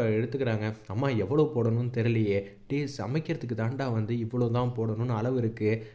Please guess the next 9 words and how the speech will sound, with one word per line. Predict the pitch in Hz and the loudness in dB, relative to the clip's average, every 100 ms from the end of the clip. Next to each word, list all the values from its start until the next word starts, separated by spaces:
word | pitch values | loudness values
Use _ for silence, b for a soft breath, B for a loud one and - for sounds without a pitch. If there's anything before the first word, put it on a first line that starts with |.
| B | B
நம்ம | 120 165 165 | -2 2 2
இதை | 135 131 135 | 2 2 2
வந்து | 113 113 117 127 - - - | 2 4 4 2 -4 -12 -2
எதுக்காக | 127 170 175 147 131 | 0 2 2 2 2
இங்க | 117 | 0
வந்திருக்கோம், | 110 127 120 113 101 B B - | 2 2 2 0 -2 B B -2
எவ்வளோ | 123 139 185 | 2 4 4
வேணாலும் | 180 175 180 170 | 2 0 0 0
போடலாம்டா" | 160 151 147 131 120 | 0 2 0 2 2